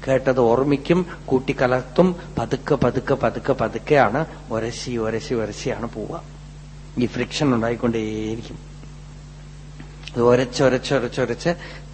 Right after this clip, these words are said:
തീ കത്തണം അവസാനം. തീ കത്തിയാൽ പൂർണ്ണമായി. അപ്പൊ അതുവരെ ഈ സത്സംഗത്തിന്റെ ഇതുണ്ടായിക്കൊണ്ടേയിരിക്കണം.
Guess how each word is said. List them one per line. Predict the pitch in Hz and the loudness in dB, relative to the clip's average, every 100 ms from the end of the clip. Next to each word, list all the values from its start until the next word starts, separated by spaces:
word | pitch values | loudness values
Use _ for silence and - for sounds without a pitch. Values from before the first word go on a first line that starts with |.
| 131 | -2
തീ | 127 143 | -2 -2
കത്തണം | - - 127 | -4 -2 0
അവസാനം. | 107 98 - 117 - - - - - - - - - - - - - - - - - 147 | 0 -2 -6 -12 -14 -16 -16 -16 -16 -16 -16 -16 -16 -16 -16 -16 -16 -16 -16 -16 -2 4
തീ | 151 151 | 6 8
കത്തിയാൽ | 139 196 208 226 | 6 10 12 12
പൂർണ്ണമായി. | 139 123 120 98 - - - - - - - - - | 6 -2 -2 -4 -8 -16 -16 -16 -16 -16 -16 -16 -2
അപ്പൊ | - 175 | 8 12
അതുവരെ | 180 240 247 240 | 12 12 12 12
ഈ | 247 233 | 8 4
സത്സംഗത്തിന്റെ | - 165 - 165 160 160 160 156 160 151 - - | 2 0 4 6 8 8 8 6 6 4 0 -2
ഇതുണ്ടായിക്കൊണ്ടേയിരിക്കണം. | 139 139 113 127 139 147 143 156 143 127 135 127 127 | 2 4 6 6 4 4 6 6 4 0 0 0 -2